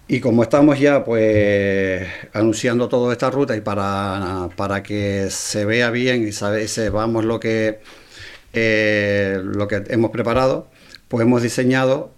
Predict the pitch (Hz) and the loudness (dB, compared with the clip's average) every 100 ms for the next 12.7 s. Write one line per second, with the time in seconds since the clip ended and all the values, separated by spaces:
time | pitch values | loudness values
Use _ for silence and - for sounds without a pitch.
0 | _ 107 101 98 98 95 95 101 104 113 | _ -4 -2 0 -2 -4 -4 -6 -4 -4
1 | 120 104 110 113 107 107 104 110 110 113 | -2 -2 0 0 0 -2 0 0 0 -2
2 | 110 110 113 123 123 123 143 - _ - | -2 -2 -2 -2 0 -2 -4 -8 _ -20
3 | - - _ 135 127 135 123 123 117 139 | -20 -20 _ 0 2 2 2 -2 2 2
4 | 143 165 - _ _ 117 - 110 98 104 | 2 -2 -14 _ _ -4 -2 -2 -2 -2
5 | 110 107 104 - - 92 104 110 110 101 | -2 -2 -4 -8 -14 -6 -4 0 -2 -2
6 | 110 101 117 131 113 - - - - - | -4 -2 2 2 2 0 -8 -10 -10 -12
7 | - - - - - - - _ - - | -16 -20 -20 -20 -20 -20 -20 _ -20 -16
8 | - 127 127 135 120 120 131 127 135 147 | -4 -2 0 0 0 2 2 2 2 2
9 | 151 147 170 - 113 120 123 131 147 185 | 0 -2 -6 -8 -2 0 0 0 0 -4
10 | 202 120 107 101 113 113 98 113 120 117 | -6 -8 -6 -4 -4 -6 -6 -4 -4 -2
11 | 123 131 143 139 117 120 113 120 135 - | -2 -2 -4 -6 -6 -4 -2 -2 -2 -4
12 | 117 - 120 131 131 156 | -6 -4 -2 0 0 -2